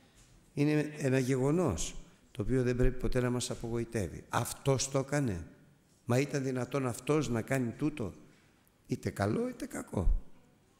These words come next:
Ποτέ ούτε να απογοητευόμεθα, ούτε να θαυμάζουμε. Ο άνθρωπος είναι απρόβλεπτος. Όλοι.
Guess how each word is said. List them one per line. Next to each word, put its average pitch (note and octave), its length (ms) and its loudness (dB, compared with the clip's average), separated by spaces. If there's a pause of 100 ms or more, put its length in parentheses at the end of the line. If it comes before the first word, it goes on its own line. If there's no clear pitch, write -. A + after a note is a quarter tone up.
(1160)
Ποτέ - 600 4
ούτε E3+ 280 0
να C3 120 2
απογοητευόμεθα, A#2+ 1200 0
ούτε - 240 -4
να A2 120 0
θαυμάζουμε. E2+ 800 -2 (420)
Ο A2 180 2
άνθρωπος - 800 0
είναι E3+ 540 2
απρόβλεπτος. G2 1300 -2 (360)
Όλοι. C#3 280 4